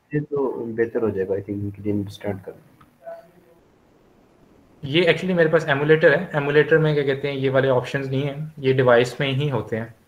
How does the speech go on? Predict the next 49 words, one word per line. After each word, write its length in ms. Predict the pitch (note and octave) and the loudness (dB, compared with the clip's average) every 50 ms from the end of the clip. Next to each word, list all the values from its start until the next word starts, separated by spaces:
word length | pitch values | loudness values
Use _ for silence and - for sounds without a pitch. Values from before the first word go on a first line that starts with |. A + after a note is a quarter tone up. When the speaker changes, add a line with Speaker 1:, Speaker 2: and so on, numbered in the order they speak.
| _ _ _ _ _ _ _ _ _ _ _ _ _ _ _ - | _ _ _ _ _ _ _ _ _ _ _ _ _ _ _ 0
Speaker 1:
Okay, 240 | C#3 C3 - - - - - - - - - - B2+ | 0 0 2 0 -4 -8 -8 -10 -20 -18 -4 0 2
okay, 140 | B2 B2 C3 | 2 2 2
sure 240 | - - G2+ G2 F#2+ | 2 2 0 0 -2
sir। 260 | - - - - - _ _ _ _ _ _ _ _ _ _ _ _ _ _ _ _ _ _ - | -6 -12 -18 -20 -20 _ _ _ _ _ _ _ _ _ _ _ _ _ _ _ _ _ _ -20
Speaker 2:
So 320 | - - - - C3+ C3 B2 | -18 -18 -10 -4 -2 0 2
क्या 100 | B2 A#2+ | 2 2
कहते 280 | B2 A#2+ A#2+ - C3 | 2 0 0 -2 -6
हैं, 600 | A#2 A2+ A#2+ A#2 A2+ A2+ A2+ A2+ A#2 A#2+ - - _ _ _ _ _ _ _ _ _ _ _ _ - | -8 -6 -6 -6 -4 -4 -4 -4 -6 -6 -10 -14 _ _ _ _ _ _ _ _ _ _ _ _ 0
Emulator 420 | B2+ C3 D3+ D#3 E3 D#3+ E3+ E3+ | 2 6 8 8 8 8 6 4
की 100 | D#3 D#3+ | 4 4
जो, 260 | - D3+ D3 C#3+ C#3+ | 6 6 6 6 6
अ, 160 | C#3+ D3+ C3+ | 6 6 6
चीज़ें 300 | C3 C3 C#3 C3+ C3 C#3 | 6 4 2 2 2 2
हैं 60 | C#3+ C#3 | 2 0
उसमें 220 | C3+ - D3 C#3 | 0 2 4 4
आपको 160 | C3 B2+ C#3+ | 4 4 4
debugging 360 | C3+ C3 C3 B2+ B2+ B2+ B2+ | 4 6 6 6 6 6 4
नहीं 120 | C3 D3+ D#3+ | 2 2 2
on 160 | C#3+ C3+ C3 | 2 2 2
करनी 180 | C#3 C3 C3 C3 | 0 0 2 2
पड़ती। 380 | C3+ B2+ C3 - C3+ C#3 C#3 - | 2 2 2 0 -4 -6 -4 -4
Emulator 460 | C#3+ C3+ C3 C3 C3+ C3 C3 C#3 C3+ | -2 0 2 4 4 4 4 4 4
में 280 | C3 B2+ C3 C3 C3 B2+ | 4 4 4 4 4 6
by 140 | B2+ B2 B2 | 6 6 6
default 400 | B2+ B2 - C3 A#2+ A#2+ B2 A#2+ | 4 2 4 4 6 6 6 4
ये 60 | B2 | 2
सारी 240 | B2+ B2 A#2+ A#2+ A#2 | 2 2 2 4 2
settings 460 | - A#2 A2 - A#2+ B2 C3 - - | 0 -2 -2 -2 -4 -6 -6 -6 -4
enable 280 | B2+ A2+ G#2 A#2+ A#2 | -4 -2 0 2 2
होती 200 | B2+ C3 - C#3+ | 2 2 0 -2
हैं। 140 | D3 D3+ - _ _ _ _ _ _ _ - | -6 -6 -8 _ _ _ _ _ _ _ 0
Emulator 260 | C3 C3 C#3 D3 C#3+ | 2 4 6 6 8
को 120 | D#3 D#3+ D3+ | 8 8 8
कैसे 240 | D#3 C#3+ C#3 E3 D#3 | 8 6 4 4 6
setup 260 | D#3+ D#3 D#3 D3+ C3+ | 6 6 6 6 6
करते 220 | C#3+ C3+ C3+ D3 | 4 4 6 4
हैं 60 | C#3 | 4
वो 120 | C3 C3+ C3 | 4 4 4
भी 80 | C3 | 4
मैं 100 | C3+ C3+ | 4 4
आपको 160 | B2 A#2+ B2 B2 | 4 4 2 2
शो 180 | B2+ A#2+ A2+ | 2 2 2
करता 240 | A2 A2 G#2+ - A#2 | 2 0 -2 -2 -2
हूँ 100 | A#2 A#2 | -2 -2
कि 60 | A#2+ | 0
कैसे 300 | A#2 A#2+ A2 A2+ - B2 | 0 0 0 0 -2 -2
किया 140 | - B2 A2+ | 0 2 2
जाता 260 | A2+ A2 G#2+ - A#2+ | 2 0 0 -2 -2
है। 160 | C3 D3 - | -4 -4 -6